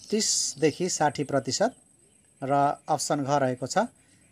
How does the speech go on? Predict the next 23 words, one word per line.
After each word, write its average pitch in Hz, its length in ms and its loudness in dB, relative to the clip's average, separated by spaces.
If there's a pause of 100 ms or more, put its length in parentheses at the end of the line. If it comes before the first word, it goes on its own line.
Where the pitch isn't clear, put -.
(140)
साधारण 165 520 2
माविमा 151 540 0
बिस 147 220 -6
प्रतिशत 143 720 -2
र 131 100 -2 (380)
व्यावसायिक 151 500 0
माविमा 131 400 -2 (680)
तिस 165 160 -4
प्रतिशत। 123 560 -4 (2500)
यसको 143 360 -4 (180)
पनि 143 160 2
सही 139 180 0
उत्तर 139 280 2
गेस 135 260 0
गरिसक्नु 135 460 0
भएको 131 300 0
छ। - 100 -2 (920)
यसको 151 240 -4
सही 175 200 2
उत्तर 196 260 0
हो 180 160 2 (1200)
अप्सन 139 320 0
नम्बर 139 240 2